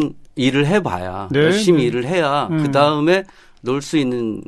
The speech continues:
Speaker 1: 어떤 자격이나 준비가 생기지 않을까
Speaker 2: 음.
Speaker 1: 그렇게 생각을 합니다.
Speaker 2: 네.
Speaker 1: 세상에 세 가지 직업이 있다는 얘기도 있는데요. 워커, 크리에이터, 인베스터 이렇게 있다고 하는데 크리에이터가 되기 전에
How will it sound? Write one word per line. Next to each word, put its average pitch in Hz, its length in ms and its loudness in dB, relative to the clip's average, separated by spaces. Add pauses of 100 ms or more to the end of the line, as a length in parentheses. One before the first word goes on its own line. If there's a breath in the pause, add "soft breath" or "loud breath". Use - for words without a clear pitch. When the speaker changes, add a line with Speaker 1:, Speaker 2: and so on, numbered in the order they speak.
Speaker 1:
어떤 101 440 -10
자격이나 117 760 -2 (220 soft breath)
준비가 117 440 -2
생기지 151 360 0
않을까 104 600 -6
Speaker 2:
음. 160 160 6
Speaker 1:
그렇게 139 180 2
생각을 120 340 -2
합니다. 143 360 -10 (100)
Speaker 2:
네. 131 640 -2 (300)
Speaker 1:
세상에 165 480 2
세 185 160 0
가지 180 240 2
직업이 120 320 -2
있다는 117 300 -2
얘기도 104 220 -6
있는데요. 101 580 -8
워커, 104 760 0 (580)
크리에이터, 135 760 0
인베스터 117 520 -2
이렇게 113 260 -6
있다고 104 320 -4
하는데 117 480 -6 (420 soft breath)
크리에이터가 180 500 4
되기 117 300 0
전에 98 560 -6